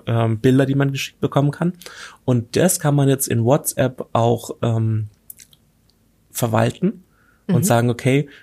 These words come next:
Speaker 1: du hast jetzt hier Videos geschickt bekommen oder verschickt,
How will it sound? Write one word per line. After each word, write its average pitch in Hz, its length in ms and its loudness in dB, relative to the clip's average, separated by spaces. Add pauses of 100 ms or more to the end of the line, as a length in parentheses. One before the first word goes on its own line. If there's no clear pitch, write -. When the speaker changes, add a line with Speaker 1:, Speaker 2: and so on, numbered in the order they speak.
Speaker 1:
du 123 120 2
hast 131 180 2
jetzt 123 140 0
hier 135 260 0
Videos 147 380 0
geschickt - 360 -6
bekommen 139 340 2
oder 131 260 0
verschickt, - 560 -2